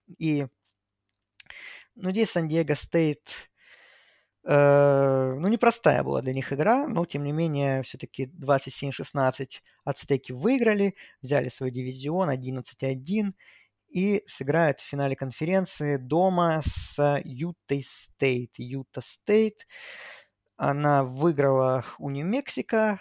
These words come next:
ожидаемо и тридцать пять десять, а, ф-,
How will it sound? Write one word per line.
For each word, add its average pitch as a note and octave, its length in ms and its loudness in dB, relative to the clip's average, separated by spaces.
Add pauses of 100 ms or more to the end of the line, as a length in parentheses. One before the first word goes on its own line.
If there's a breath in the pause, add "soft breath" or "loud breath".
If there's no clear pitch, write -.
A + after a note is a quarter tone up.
ожидаемо F3 1080 2
и D#3+ 320 2 (1500)
тридцать C#3+ 240 -4
пять C#3 180 -2
десять, C#3 500 -2 (680 loud breath)
а, C#3+ 340 4
ф-, - 160 -12